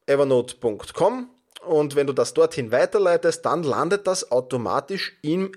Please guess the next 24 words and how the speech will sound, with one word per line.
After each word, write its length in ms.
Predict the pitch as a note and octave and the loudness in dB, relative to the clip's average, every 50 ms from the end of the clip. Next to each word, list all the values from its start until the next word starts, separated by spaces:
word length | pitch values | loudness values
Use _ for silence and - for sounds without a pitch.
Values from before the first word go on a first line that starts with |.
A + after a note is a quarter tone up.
| _ - | _ 0
Evernote. 500 | C3 B2+ B2 G#2+ F2 C2+ - - - - _ _ _ _ - - - - - - - - - _ _ | 2 2 2 -2 -4 -10 -12 -14 -20 -20 _ _ _ _ -20 -20 -20 -20 -20 -20 -20 -20 -20 _ _
Aber 220 | - E3 F#3 A3+ A3 | 0 2 2 2 0
nicht 220 | A3 G3+ - - | 0 -4 0 0
nur 80 | E3+ - | 0 2
das, 360 | - D3 F3+ A#3 B3 - A3+ | 2 2 2 2 0 0 0
wenn 140 | A3+ G#3 G3+ | 0 0 2
du 80 | G3+ | 0
nämlich 380 | G3 F#3+ F#3+ F#3 F3 - - - | 0 0 0 -2 -4 -6 -2 0
dazu 320 | E3 D3+ - - G#3 G#3+ | 0 0 0 -4 -6 -2
machst 340 | G3+ F#3 D3 B2 - - - | 0 0 0 0 -2 -4 -4
den 140 | B2+ A#2 A2 | -4 -4 -4
Klammeraffen 760 | - - C#3+ F#3 A#3+ A#3+ D3 G2 A2 - - - G3 A#3 B3 | -2 0 0 2 2 2 2 0 -2 -2 -2 -4 -4 -4 -4
und 320 | - - F#3 F#3 F3+ F#3 | -4 -2 -4 -4 -2 0
dahinter 380 | F#3 E3+ D#3+ E3 G#3 G3 G3+ F#3+ | 0 0 2 0 -2 0 0 0
den 220 | E3 E3 D3+ C#3+ | 2 2 0 2
Namen 340 | C3+ C3 C#3 F3 A3 A3+ G3+ | 2 2 2 2 2 2 2
eines 280 | B2 C3+ D3 D#3+ D3+ - | 2 0 0 0 0 0
deiner 200 | - D3 C#3+ C#3 | 0 0 0 0
Notizbuchbücher 960 | C#3 C3+ C3 - B3+ - - - - - A#2+ - - - - B2 - - - | 0 -2 -2 -2 -4 -4 -4 -6 -4 -4 -6 -6 -6 -8 -8 -6 -2 -2 -4
schreibst, 560 | - - - A#2+ D#3+ A#3+ - - - - - _ _ - - - - - - - | -2 -2 -2 0 0 -2 -2 -6 -12 -12 -16 _ _ -20 -20 -20 -20 -20 -12 -4
also 160 | - A2+ B2+ B2 | -4 -2 -2 0
zum 160 | B2 C#3+ B2 | -2 0 2
Beispiel 320 | C3 C3 B2+ - C3+ A#2 | 2 0 2 0 -6 -6
Klammeraffe, 960 | - - - - A#2+ B2+ D#3+ F3+ F3 C3 G2+ D3 D3+ - - - D3+ D3+ D#3 | -6 -12 -6 -2 0 2 2 2 2 2 2 0 0 0 2 2 2 4 2